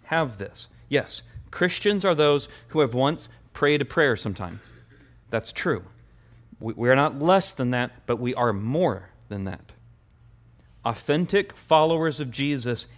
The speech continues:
endure in following him until the end. Perfectly? No, as we, as we'll see. But in faithfulness and endurance until the end.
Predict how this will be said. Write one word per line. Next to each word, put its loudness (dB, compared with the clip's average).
endure 0
in -4
following 0
him -2
until -2
the 0
end. -2
Perfectly? 2
No, -4
as -20
we, -4
as -12
we'll 0
see. -4
But 0
in -2
faithfulness -2
and -2
endurance 0
until -4
the -8
end. -2